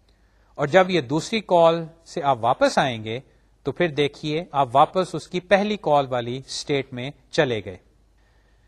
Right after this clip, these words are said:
خیر، یہ کاروائی کافی لمبی بھی ہے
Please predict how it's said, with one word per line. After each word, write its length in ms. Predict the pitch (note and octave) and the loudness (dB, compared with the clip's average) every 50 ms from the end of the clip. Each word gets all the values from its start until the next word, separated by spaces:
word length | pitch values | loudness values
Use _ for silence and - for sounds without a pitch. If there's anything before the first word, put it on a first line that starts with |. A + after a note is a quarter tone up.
| _ - | _ -2
خیر، 280 | - - B3 A#3+ A#3+ A#3 A#3+ - | 6 10 10 10 10 8 4 -8
یہ 440 | - E3 D#3+ E3 G3 G#3 G#3+ G#3+ A3 A3 - _ _ | -14 -10 -4 0 2 2 2 2 0 -2 -6 _ _
کاروائی 460 | - E3+ E3 E3 D3+ C#3 D#3+ E3+ F3 | 4 6 6 6 6 6 2 2 2
کافی 540 | E3+ - E3+ D3+ C#3+ - - D#3+ D#3 D#3 E3+ D#3+ - _ _ _ _ _ _ - | 0 2 2 2 2 0 -4 -6 -6 -6 -6 -8 -12 _ _ _ _ _ _ -14
لمبی 500 | B2+ B2 C3+ C#3 C#3+ C#3+ D3+ F3+ F3+ E3+ | -8 -6 -6 -6 -6 -6 -6 -4 -4 -4
بھی 340 | B2 C3+ E3+ G#3 G#3 D#3 | -6 -4 -4 -4 -4 -4
ہے 300 | C#3 C3 A#2 A2+ B2+ D3+ | -4 -4 -4 -4 -4 -6